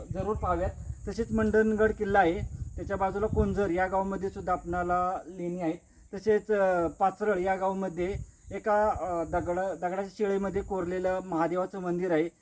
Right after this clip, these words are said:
तेही आपण पाहावे. पंधरे गावात जाण्याच्या अगोदर डाव्या हाताला एक फाटा आहे व या फाट्याने आपण सरळ इथं आलो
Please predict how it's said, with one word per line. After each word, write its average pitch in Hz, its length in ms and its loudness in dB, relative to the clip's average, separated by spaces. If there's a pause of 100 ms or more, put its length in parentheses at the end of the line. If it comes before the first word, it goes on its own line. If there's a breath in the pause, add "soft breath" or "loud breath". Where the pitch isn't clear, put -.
(220 soft breath)
तेही 220 240 6
आपण 202 280 4
पाहावे. 165 400 0 (500)
पंधरे 175 640 6 (420)
गावात 151 280 8
जाण्याच्या 151 460 8
अगोदर 139 420 6 (140)
डाव्या 131 340 4
हाताला 156 280 2
एक 147 200 4
फाटा 139 220 0
आहे 135 220 4 (480 soft breath)
व 147 200 12 (480)
या 170 320 4
फाट्याने 156 340 10
आपण 143 400 8
सरळ 139 380 6 (200)
इथं 143 220 -2
आलो 135 260 4